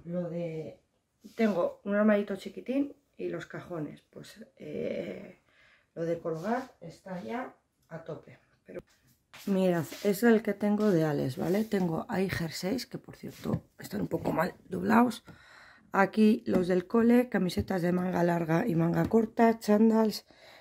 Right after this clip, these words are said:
vaqueros y ropa un poquito más grande. Y luego aquí tengo este otro, que tengo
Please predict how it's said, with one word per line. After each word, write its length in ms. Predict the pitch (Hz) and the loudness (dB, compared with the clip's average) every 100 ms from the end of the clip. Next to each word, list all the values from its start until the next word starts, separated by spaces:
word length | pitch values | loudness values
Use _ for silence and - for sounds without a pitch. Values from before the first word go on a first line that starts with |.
| _ | _
vaqueros 640 | 185 180 180 208 233 226 - | -2 -2 2 4 4 4 0
y 140 | - 175 | -4 0
ropa 240 | 175 180 | 0 2
un 80 | 175 | 0
poquito 340 | 165 190 180 | 0 -6 -4
más 160 | 170 151 | -2 -2
grande. 380 | 139 135 131 123 - _ _ - - - - - - - _ - - - - _ _ _ - - | -2 -2 -2 -4 -12 _ _ -20 -20 -20 -20 -18 -20 -20 _ -20 -20 -20 -20 _ _ _ -10 6
Y 60 | 226 | 10
luego 160 | 240 | 10
aquí 400 | 226 - 269 226 - - - - - - - | 8 10 10 10 4 -10 -14 -18 -20 -20 -8
tengo 540 | 202 214 226 226 - _ _ _ _ - | -2 4 6 4 2 _ _ _ _ -6
este 340 | 185 - 202 | -4 0 0
otro, 440 | 208 - 233 339 - - | 0 0 0 -2 -8 -4
que 120 | 202 | -2
tengo 480 | 180 180 160 139 | 0 2 2 2